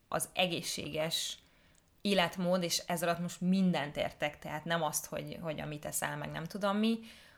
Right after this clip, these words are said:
hogy a mentális és fizikai egészséget fenntartásában is nagyon tud segíteni, hogyha egyszer így nekiülsz ennek, és azt mondod, hogy jó,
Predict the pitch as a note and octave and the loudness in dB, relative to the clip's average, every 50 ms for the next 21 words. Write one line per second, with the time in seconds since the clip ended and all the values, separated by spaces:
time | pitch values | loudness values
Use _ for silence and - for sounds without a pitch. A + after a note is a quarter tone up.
0 | _ - D#3+ E3 - - F3+ F#3+ G#3 G#3+ G#3 G#3 F3 E3+ E3 E3 - - E3 - | _ -4 -2 -2 0 4 4 6 6 6 6 6 4 4 4 2 0 -2 -2 -2
1 | - F#3 E3 F3 F3 - D#3+ D#3 D3+ E3+ D#3+ D#3+ D#3+ - - D#3 D3+ D#3 - - | -2 0 0 0 0 0 4 4 4 4 4 0 -2 -2 -2 0 -2 -2 -4 0
2 | - F3 E3+ E3 - D3+ D#3 D3+ - D3 D3+ - - - D#3 D3 D3+ D3+ D#3+ - | 0 2 2 2 0 -2 -2 0 -2 -4 -2 -2 -4 -4 -4 -2 -2 -2 -4 -2
3 | - G#3 G3+ - - G3+ F#3 F3+ F3 D#3+ C#3+ - E3 D#3 - - E3 D#3 D#3+ E3 | 0 2 2 2 2 0 0 0 0 0 -2 -6 -8 -8 -6 -6 -6 -6 -6 -8
4 | E3 - F3+ F#3+ G#3 A3 A3+ A3+ A3 A3+ - - - - _ - - D#3+ D#3+ - | -4 -2 -2 2 4 4 4 4 2 -2 -10 -20 -20 -20 _ -4 -4 -4 -4 -4
5 | - F3 E3 D#3 D#3 D#3 D#3 D3 - - - - - F#3+ G3 - - F3 E3+ D#3+ | -2 2 2 4 4 4 2 0 -2 -6 -10 0 0 0 0 0 -2 -4 -4 -2
6 | D#3 E3 E3 - - F3+ E3+ F3+ F#3 G3+ G#3+ - B3+ A3+ G3+ F3+ F3+ F#3 F3 - | 0 0 0 0 0 -2 0 0 0 0 -2 -2 -2 -2 -2 -2 -4 -6 -6 -6
7 | E3+ E3 - - - D#3 D3+ D3+ D#3 - E3 D#3 - - - - D3+ C#3+ | -4 -2 -4 -4 -4 -6 -8 -8 -8 -8 -10 -10 -10 -12 -10 -6 -6 -6